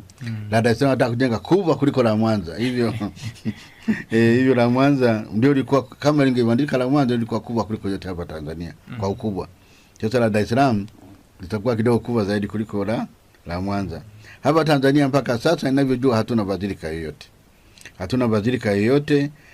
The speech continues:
Speaker 2: Kenya ndio najua wana bazilika pale katika kituo chao cha hija cha Ufufuo, Resurrection Garden. Pale wana bazilika moja. Na uelewe kwamba kuwa na bazilika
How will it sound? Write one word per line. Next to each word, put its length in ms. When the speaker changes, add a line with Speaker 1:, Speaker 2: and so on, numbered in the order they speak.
Speaker 2:
Kenya 260
ndio 160
najua 300
wana 180
bazilika 580
pale 300
katika 340
kituo 240
chao 220
cha 160
hija 340
cha 120
Ufufuo, 500
Resurrection 500
Garden. 380
Pale 160
wana 220
bazilika 480
moja. 420
Na 140
uelewe 360
kwamba 480
kuwa 180
na 120
bazilika 680